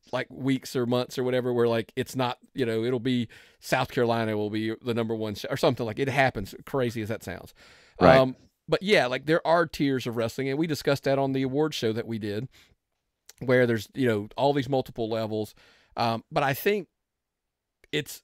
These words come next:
Speaker 1: we want, and we said, like, we wanna promote. Like, we wanna help you get your name
Speaker 2: Mm.
Speaker 1: out there.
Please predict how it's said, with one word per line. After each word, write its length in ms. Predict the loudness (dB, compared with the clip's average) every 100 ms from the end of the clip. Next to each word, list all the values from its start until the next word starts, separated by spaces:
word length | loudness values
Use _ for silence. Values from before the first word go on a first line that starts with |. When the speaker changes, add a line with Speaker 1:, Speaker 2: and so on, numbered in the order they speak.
| _ _
Speaker 1:
we 240 | -6 -2 2
want, 240 | 2 0
and 140 | 0 0
we 80 | 0
said, 200 | 0 -2
like, 140 | -2
we 140 | -2
wanna 240 | 2 2 0
promote. 480 | -2 -4 -4 -8 -12 _ _ _ _ -10
Like, 120 | -2
we 100 | 0
wanna 380 | 0 2 4 4
help 260 | 2 0
you 60 | -4
get 180 | -6 -4
your 80 | -4
name 200 | -2 -2
Speaker 2:
Mm. 40 |
Speaker 1:
out 120 | -4
there. 200 | -6 -10